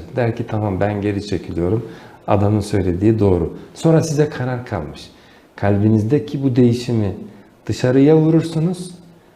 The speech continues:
ya da vurmazsınız, ısrar edersiniz, inat etmeye başlarsınız.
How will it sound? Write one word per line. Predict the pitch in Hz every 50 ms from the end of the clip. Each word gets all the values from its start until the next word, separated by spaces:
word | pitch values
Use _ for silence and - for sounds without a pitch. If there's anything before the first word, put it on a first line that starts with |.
| _ _ _ _ -
ya | 120 120 123
da | 139 147 156 165 165 151
vurmazsınız, | 123 120 123 120 120 113 113 - - 107 98 110 113 107 - -
ısrar | 113 - - 113 110 104 95 90 82
edersiniz, | 73 76 71 67 - - - 80 78 78 - - - - -
inat | 95 95 98 92 85 82
etmeye | 80 - - 85 80 78 73
başlarsınız. | 69 69 - - - - - - - - 76 - - -